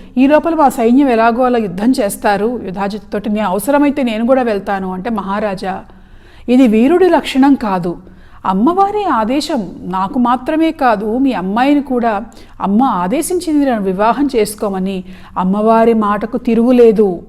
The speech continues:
ఆమె పరమేశ్వరి జగజ్జనని, ఆమె నన్ను రక్షిస్తుంది. ఏమీ లేనటువంటి వాడికి నాకు ఒక రథాన్ని,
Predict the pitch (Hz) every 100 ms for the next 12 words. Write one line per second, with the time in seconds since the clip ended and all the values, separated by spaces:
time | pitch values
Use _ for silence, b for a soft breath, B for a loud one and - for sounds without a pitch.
0 | - - b b - 185 185 180 220 180
1 | 196 262 - 320 311 269 185 196 190 247
2 | 226 302 285 262 190 180 185 240 294 294
3 | 214 - - - 339 277 208 160 - B
4 | B B 262 202 277 370 403 381 359 349
5 | 339 320 311 302 277 262 254 247 262 233
6 | 190 185 202 277 B B - 208 180 170
7 | 202 254 269 220 254